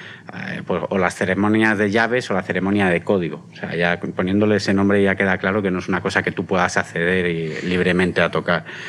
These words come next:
Eh, y como yo digo, si alguien decidiese acceder a esta máquina que está alojada en un sitio que no podemos decir dónde es,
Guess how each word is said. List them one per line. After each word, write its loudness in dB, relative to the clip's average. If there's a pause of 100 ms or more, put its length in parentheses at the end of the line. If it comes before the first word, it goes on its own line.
(380)
Eh, 2
y 0
como 0
yo 4
digo, 4
si -2
alguien 2
decidiese 2
acceder -2
a 0
esta -4
máquina 0
que -2
está 0
alojada -2
en -4
un -4
sitio -2
que 2
no 0
podemos 2
decir 0
dónde 2
es, -6